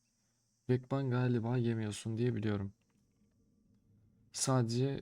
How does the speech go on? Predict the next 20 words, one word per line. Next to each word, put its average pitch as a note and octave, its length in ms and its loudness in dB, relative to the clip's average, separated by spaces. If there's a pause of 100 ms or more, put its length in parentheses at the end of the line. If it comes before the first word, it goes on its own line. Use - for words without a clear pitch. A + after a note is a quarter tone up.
işte A2 300 -4
bir A#2+ 80 0
saat, G2+ 420 -4
iki A#2 220 -6
saat, - 460 -4 (120)
bir A#2 220 4
gün, G2+ 300 -2
iki A2 260 -8
gün, G2+ 280 -4
bir G#2+ 120 -4
hafta, G#2+ 480 -6 (180)
bir A2 220 2
ay, G2 340 -4
üç A2 260 -4
ay, G2+ 220 -4
dört A2 300 -4
ay, G2+ 160 -8
beş A#2 220 -4
ay. G2+ 120 -6 (680)
Yani A2+ 260 -4